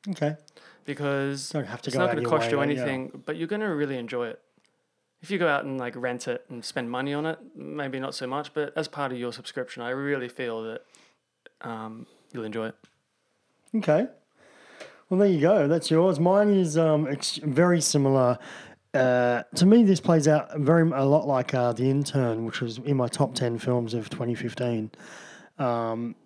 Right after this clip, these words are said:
Speaker 1: I love that film. Love, love, love. But, uh, yeah, it plays out like that, but it's kind of a softer version of that.
Speaker 2: Yeah.
Speaker 1: And, um, as we've talked about many times, uh, it's her directorial debut. Um, yeah, but it, it has that Nancy Myers sprinkle. Uh, it's just a sweet, nice, non-offensive film.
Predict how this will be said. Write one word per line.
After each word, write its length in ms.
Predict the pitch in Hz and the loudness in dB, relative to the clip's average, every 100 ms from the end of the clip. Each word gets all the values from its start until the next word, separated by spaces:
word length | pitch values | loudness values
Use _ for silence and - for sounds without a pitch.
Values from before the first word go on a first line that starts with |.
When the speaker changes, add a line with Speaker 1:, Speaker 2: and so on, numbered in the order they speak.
| _ | _
Speaker 1:
I 60 | 147 | -6
love 260 | 127 123 110 | 0 0 0
that 140 | 110 | -6
film. 260 | - 104 110 | -6 -8 -4
Love, 220 | 117 113 | -4 -2
love, 180 | 113 107 | -4 -4
love. 300 | 107 104 98 - - - | -4 -4 -8 -18 -20 -2
But, 200 | 127 - | 0 2
uh, 120 | 120 | 4
yeah, 180 | 143 135 | 6 4
it 240 | 127 147 | 2 2
plays 220 | 202 214 | 4 6
out 160 | 170 147 | 4 4
like 180 | 139 - | 2 2
that, 200 | 131 127 | 0 2
but 100 | 135 | 0
it's 80 | - | 2
kind 240 | 180 165 | 4 6
of 100 | 135 | 4
a 40 | |
softer 380 | 131 - 131 - | 2 0 0 -2
version 380 | 117 113 113 107 | -2 -2 -2 -4
of 140 | 107 107 | -6 -4
that. 300 | 107 110 110 | -4 -4 -6
Speaker 2:
Yeah. 120 | 117 | -6
Speaker 1:
And, 300 | 110 113 110 | -4 -4 -8
um, 280 | 117 113 113 | -10 -8 -6
as 140 | 113 | -8
we've 120 | 110 104 | -8 -6
talked 240 | 113 104 | -6 -4
about 160 | 117 117 | -6 -4
many 220 | 113 110 | -4 -4
times, 460 | 110 110 110 113 - - - - - | -4 -4 -4 -6 -8 -14 -20 -18 -10
uh, 60 | |
it's 100 | 120 127 | -6 -4
her 80 | 113 | -2
directorial 560 | 117 113 131 123 123 | -2 0 2 2 2
debut. 560 | 117 113 117 139 147 139 - - - - | 2 0 4 6 6 4 -2 -16 -16 -4
Um, 580 | 127 127 127 127 131 127 _ | 0 2 2 2 0 -4 _
yeah, 280 | 156 151 180 | 4 6 8
but 120 | 139 | 6
it, 160 | 143 135 | 4 2
it 160 | 143 123 | -2 2
has 260 | 135 143 | 2 4
that 180 | 151 147 | 4 6
Nancy 280 | 156 151 156 | 4 4 4
Myers 300 | 151 147 139 | 4 4 0
sprinkle. 640 | - 160 160 165 160 160 - - - - | 2 2 6 6 6 4 -2 -16 -20 -8
Uh, 300 | 139 139 135 131 | 0 2 2 0
it's 120 | 131 | -2
just 200 | 151 - | -2 0
a 60 | 135 | -2
sweet, 480 | - 143 151 151 139 | -2 2 4 4 2
nice, 480 | 147 139 147 127 | 4 4 4 2
non-offensive 1040 | 135 143 143 147 151 131 - 139 135 - 123 | 2 4 6 6 4 0 -2 -2 0 -2 -2
film. 360 | - 139 127 | -2 -2 -2